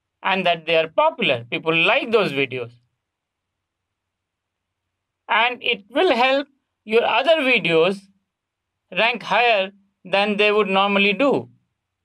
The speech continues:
Because now YouTube starts thinking, "Okay, if there are so many people subscribing to this channel, then it means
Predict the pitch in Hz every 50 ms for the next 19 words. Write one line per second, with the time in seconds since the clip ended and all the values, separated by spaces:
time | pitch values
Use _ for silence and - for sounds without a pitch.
0 | _ _ _ _ _ _ _ _ _ _ _ 202 208 202 233 233 220 202 202 _
1 | _ _ _ _ _ _ 202 220 262 302 339 320 277 247 226 254 277 226 302 311
2 | 285 277 277 _ _ - _ - 226 233 226 220 - 226 214 208 214 220 220 233
3 | 233 233 196 170 185 - - _ _ _ _ _ _ _ _ _ _ _ _ _
4 | _ _ _ - 214 196 185 180 202 214 214 196 208 254 277 330 349 349 339 330
5 | - 277 240 226 247 233 - 220 214 196 190 180 180 - 214 214 247 285 320 285
6 | 262 277 220 196 214 208 - - 175 180 185 202 190 175 170 170 - _ _ _
7 | _ _ _ _ _ _ _ _ 208 214 220 226 220 214 - 226 269 320 349 302
8 | - -